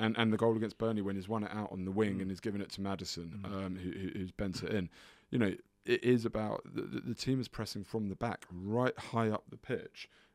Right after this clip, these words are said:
Speaker 1: um, and it is relentless. And I, and I think those stats from Alisson are something that people perhaps should pay more attention to, because it's clear that he didn't have the passing channels, perhaps,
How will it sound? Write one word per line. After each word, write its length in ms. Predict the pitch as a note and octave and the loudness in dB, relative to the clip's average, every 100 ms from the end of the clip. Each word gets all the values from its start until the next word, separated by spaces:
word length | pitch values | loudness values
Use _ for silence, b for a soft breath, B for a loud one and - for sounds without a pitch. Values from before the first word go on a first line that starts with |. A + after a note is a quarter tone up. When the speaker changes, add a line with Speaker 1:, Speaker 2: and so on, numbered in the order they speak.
| - | -8
Speaker 1:
um, 500 | G2+ G2 G2 G2+ G2+ - | -4 -2 -2 -2 -4 -4
and 120 | A2 | -2
it 100 | G#2 | -2
is 180 | B2 A2 | -4 -4
relentless. 540 | F#2+ F2+ - F#2 F2+ | -6 -8 -10 -12 -8
And 120 | G2 | -4
I, 100 | G2+ G2+ | -4 -4
and 140 | A2 | -4
I 80 | G#2+ | -4
think 220 | - B2 | -4 -6
those 200 | A#2 G#2 - | -4 -4 -4
stats 260 | - A2 - | -2 -2 -4
from 240 | - A#2+ | -4 0
Alisson 560 | A2+ A#2 A2 - - F2 - | 0 0 -2 -6 -12 -12 -10
are 180 | G#2+ G2 | -8 -6
something 640 | - G#2 - G2 F#2+ F2+ - | -6 -6 -8 -6 -4 -6 -8
that 240 | G#2 F#2+ | -8 -8
people 280 | - G2 F#2+ | -6 -6 -6
perhaps 380 | - F#2 - - b b b _ | -8 -8 -10 -12 b b b _
should 300 | - - G#2+ | -8 -2 -2
pay 160 | - G2+ | -2 -4
more 160 | G2 F#2 | -2 -4
attention 400 | - C#3+ - - | -2 -4 -4 -10
to, 200 | - G#2 | -12 -12
because 200 | A2+ - | -12 -12
it's 140 | - | -10
clear 300 | - - B2+ | -6 0 0
that 120 | F2+ | 0
he 80 | G2+ | -4
didn't 240 | G2+ A#2+ G#2 | -4 -2 -4
have 180 | G#2 | -8
the 80 | - | -6
passing 440 | - A#2 A2+ - F#2+ | -4 -4 -4 -6 -8
channels, 440 | - C#3+ E2+ E2+ | -4 -4 -6 -10
perhaps, 480 | - E2 F#2+ - | -16 -14 -14 -14